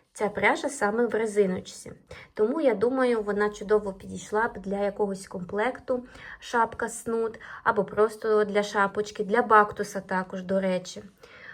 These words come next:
Для шапки плюс в комплект бактус. Ця пряжа, мені здається, буде виглядати розкішно. Дивіться, як вона красиво виглядає в ажурі. Тут такий простенький ажур,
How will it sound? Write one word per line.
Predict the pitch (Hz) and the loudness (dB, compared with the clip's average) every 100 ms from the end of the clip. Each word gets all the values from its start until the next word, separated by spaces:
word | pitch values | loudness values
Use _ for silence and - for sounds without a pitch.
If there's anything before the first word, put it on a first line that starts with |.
| - - | -16 -4
Для | 190 202 185 - - | 4 4 4 -2 -10
шапки | - 226 247 302 - 208 - - _ | -4 2 2 0 -6 -8 -8 -18 _
плюс | - 208 240 254 - | 0 2 2 -4 -10
в | - | -10
комплект | - 190 202 208 214 175 | -4 -2 2 2 0 -2
бактус. | 170 180 175 - - - | 2 2 0 -12 -16 -14
Ця | - | -12
пряжа, | 190 180 190 226 226 | -8 -2 -2 -2 -4
мені | 196 185 | -4 -4
здається, | 180 190 214 220 202 | -2 -2 -2 -2 -8
буде | 180 180 | -6 -4
виглядати | 185 180 190 196 208 208 | -6 -6 -2 -2 0 -2
розкішно. | 202 - - 185 175 - - - - - - - | -4 -10 -8 -8 -8 -12 -16 -16 -18 -16 -6 2
Дивіться, | 214 208 190 | 4 4 0
як | 190 | 0
вона | 190 190 | 0 0
красиво | 202 196 202 185 | -2 -2 -2 0
виглядає | 180 180 196 190 185 180 | 0 -2 -4 0 0 0
в | 185 | 0
ажурі. | 175 185 269 311 320 - - - | -2 0 -2 -4 -10 -16 -20 -20
Тут | - | -2
такий | 233 226 | 0 2
простенький | 208 214 208 - 190 185 180 | 0 0 -4 0 0 0 -2
ажур, | 190 185 233 330 | -4 -2 -2 -4